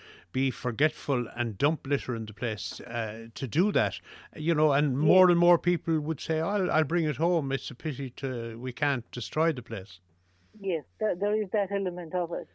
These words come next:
Speaker 2: And, uh, you know, the, it, it says a lot for the community, the effort that goes into it. And, of course,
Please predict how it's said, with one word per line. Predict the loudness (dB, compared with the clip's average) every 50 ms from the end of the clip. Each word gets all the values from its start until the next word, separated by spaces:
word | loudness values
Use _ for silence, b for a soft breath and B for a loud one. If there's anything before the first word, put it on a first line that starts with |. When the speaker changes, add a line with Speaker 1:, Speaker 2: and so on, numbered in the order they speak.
| _ _ _ _ _ _ _ _ _ _
Speaker 2:
And, | -4 -4 -2 -2 -4 -8 -6 -2
uh, | -2 0 0 0 -2 -4 -8 -8
you | -6 -4 -4
know, | -2 0 0 0 -2
the, | -2 -2 -2 0 0 -2 -4 -6 -8 -10 -10 -12 -12 -8
it, | -6 -6 -6 -8 _ _ _ _ _
it | -8 -6 -4 -2
says | -2 -2 0
a | 0
lot | 0 0 0 -2 -4 -8 _ -20 -10 _
for | -6 -6
the | -4 -6
community, | -6 -6 -6 -6 -6 -8 -8 -6 -6 -4 -2
the | 0 0 0
effort | 0 -2 -4 -8 -8
that | -6 -6 -8 -8 -12 -6
goes | -2 -2 -2 0
into | -2 -4 -2 -2 -4 -4
it. | -4 B B B B B B B
And, | -4 -4 -4 -4 -6 -6 -6
of | -6 -4
course, | -2 -2 -2